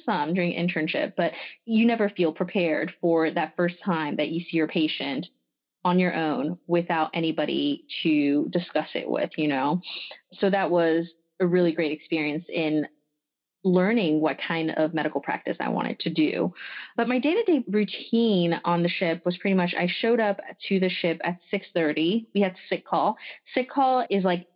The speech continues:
any sailors can come in to see you for any reason that they have. So between six thirty and eight thirty, I would see sick call. Sometimes I would see ten people. Sometimes I would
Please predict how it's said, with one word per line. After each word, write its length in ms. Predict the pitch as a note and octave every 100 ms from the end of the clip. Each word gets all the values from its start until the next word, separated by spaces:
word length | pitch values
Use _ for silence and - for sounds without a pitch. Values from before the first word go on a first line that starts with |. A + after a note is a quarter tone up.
| _ -
any 500 | G#3 A3 A3 A3 G#3 - -
sailors 520 | F3+ F#3+ G3+ G3+ G3+ -
can 120 | F#3 F#3+
come 120 | F3
in 400 | - E3 F3+ G3
to 60 | F#3 -
see 140 | D#3 E3+
you 220 | A#3+ E4+ F4+ - -
for 80 | G#3
any 200 | G3 G3
reason 400 | F#3+ F#3 F#3 F3+
that 120 | E3 D#3+
they 120 | E3
have. 300 | F3+ - - - - - - - - - _ -
So 120 | A#3+ A#3 A3+ A3 A3 - - -
between 400 | A#3 - B3 A#3+
six 120 | A#3+ A#3 -
thirty 480 | A#3 A#3 A#3 A3+ A3+
and 100 | G3 F#3
eight 220 | F3 -
thirty, 400 | A3 G#3+ A#3 A#3+ A#3
I 100 | F#3+ F#3
would 140 | F#3 -
see 180 | F3 F3
sick 140 | F3
call. 360 | - E3+ F#3 A3+ - -
Sometimes 360 | F3+ F3+ F3+ F3+
I 80 | E3
would 120 | F3
see 120 | D#3+
ten 180 | E3 D#3+
people. 400 | F3+ G3+ A#3 B3
Sometimes 460 | - F3+ E3 E3 F3
I 120 | D#3+
would 140 | D#3+